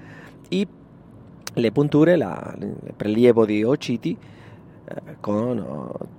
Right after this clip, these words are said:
tutti i controlli, elettrocardiogramma, l'anestesiologo, ossigeno, tutte queste cose, e siamo vicino a il, eh, biologo.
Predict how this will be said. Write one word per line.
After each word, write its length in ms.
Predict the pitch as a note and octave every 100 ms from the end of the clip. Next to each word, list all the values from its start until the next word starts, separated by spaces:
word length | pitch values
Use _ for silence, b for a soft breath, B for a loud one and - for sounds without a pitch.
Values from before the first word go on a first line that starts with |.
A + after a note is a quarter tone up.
| -
tutti 240 | C3+ B2 B2
i 20 |
controlli, 680 | A2 A2+ G#2+ B2 A#2+ B2+ A2+
elettrocardiogramma, 1700 | A2 - A2+ A2+ A2 A2 G#2 G#2+ A2+ B2+ C3 B2+ B2 B2+ B2+ C3 A2 G2
l'anestesiologo, 1200 | - G#2+ G2+ A2 - G#2+ G#2 A#2+ C3 B2+ B2+ B2+
ossigeno, 600 | B2 - A2+ B2+ - B2
tutte 180 | A2+ G#2
queste 280 | G#2 - D3+
cose, 440 | - D3 D#3 F#3 - -
e 240 | F3+ F#3 -
siamo 420 | - - D3+ E3
vicino 520 | D3 B2+ E3 D#3+ D#3+
a 240 | - D3 D#3 B B B B B -
il, 380 | - D#3+ D#3+ D#3 -
eh, 180 | A#2+
biologo. 600 | A#2 D#3+ G#3+ B2+ F#2+ D#2+